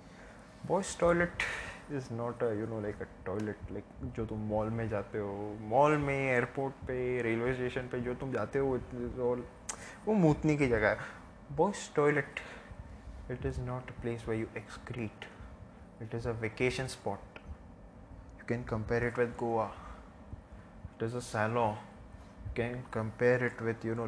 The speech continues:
L'Oreal या कोई और बड़े salon, Embrace or anything like that, समझ रहे हो? It is a special place, dude।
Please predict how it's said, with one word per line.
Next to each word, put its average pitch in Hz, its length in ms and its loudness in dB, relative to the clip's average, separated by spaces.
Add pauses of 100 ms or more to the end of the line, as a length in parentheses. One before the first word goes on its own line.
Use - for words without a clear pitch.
(120)
L'Oreal 107 480 8
या 107 80 8
कोई 107 220 0
और 104 400 4 (120)
बड़े 104 220 4
salon, 104 500 4 (120)
Embrace 104 340 0
or 113 100 -4
anything 101 340 -2
like 95 300 -6
that, 78 340 -2 (220)
समझ 123 240 0
रहे 123 140 8
हो? 104 120 6 (1800)
It 113 260 2
is 120 180 8
a 110 320 -2
special 107 440 2 (140)
place, 117 460 4
dude। 113 260 4